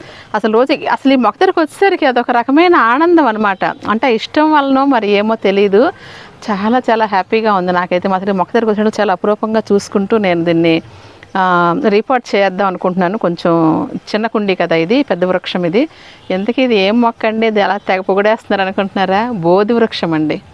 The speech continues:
బోధి చెట్టు. బోధి చెట్టు అంటే మన అందరికీ తెలిసిందే. ఆ, బోధి వృక్షము అంటే బుద్ధ భగవానుల వారికి జ్ఞానోదయమైన చెట్టు. బోధి చెట్టు కింద అతను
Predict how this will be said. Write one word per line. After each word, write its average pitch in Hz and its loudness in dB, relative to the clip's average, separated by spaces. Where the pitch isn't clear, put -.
బోధి 202 2
చెట్టు. - -4
బోధి 208 0
చెట్టు 202 -2
అంటే 196 0
మన 196 -2
అందరికీ 202 -2
తెలిసిందే. 214 0
ఆ, 180 2
బోధి 196 0
వృక్షము 190 0
అంటే 185 0
బుద్ధ 208 0
భగవానుల 208 0
వారికి 196 0
జ్ఞానోదయమైన 202 0
చెట్టు. 262 0
బోధి 233 0
చెట్టు 226 -2
కింద 214 -2
అతను 190 0